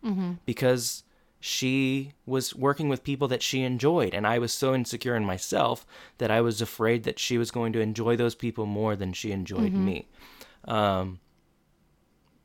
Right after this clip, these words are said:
Speaker 2: so, like, I can see this and I can relate to it, I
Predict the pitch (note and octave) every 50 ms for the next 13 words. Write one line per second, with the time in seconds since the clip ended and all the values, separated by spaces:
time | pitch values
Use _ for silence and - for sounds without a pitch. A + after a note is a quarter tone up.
0 | _ _ - - - B2 A2+ A2+ - C#3 D3 B2 A#2 G#2+ - - B2 C3+ - C3+
1 | A#2+ A2 - - C3 B2+ B2 A#2 A2 G#2+ G#2 - - - A2+ A2 A2 G#2+ - A2
2 | G#2 G#2 G2+ - F3+ D#3 B2 A2 A2 G#2 G2 F#2+ F#2 F#2 F#2 F#2+ G#2 - - _
3 | - - G#2 G2+ G2+ G2 F#2